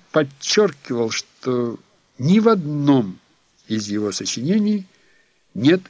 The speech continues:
и духа безверия или кощунства над религией, и выразил сожаление о том, что кто-то приписывает ему данные действия,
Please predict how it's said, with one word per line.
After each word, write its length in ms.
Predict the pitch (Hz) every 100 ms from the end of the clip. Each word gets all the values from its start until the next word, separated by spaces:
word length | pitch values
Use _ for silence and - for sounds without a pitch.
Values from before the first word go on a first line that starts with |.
| -
и 120 | 208
духа 680 | 165 120 147 214 - - 202
безверия 920 | 143 139 107 101 117 127 113 107 107
или 240 | 107 107 - _ _
кощунства 1080 | - 135 - - - 135 120 - - - 107
над 180 | 110 110
религией, 580 | 113 120 160 139 139 120
и 60 |
выразил 440 | 117 143 151 143 143
сожаление 760 | - 170 190 202 269 269 165
о 60 | 123
том, 220 | - 120
что 220 | 120 104
кто-то 380 | - 131 127 110
приписывает 960 | 110 127 131 - 160 139 120 113 101 110
ему 260 | 143 220
данные 640 | 143 123 131 110 107 104
действия, 600 | 98 175 254 - 262 269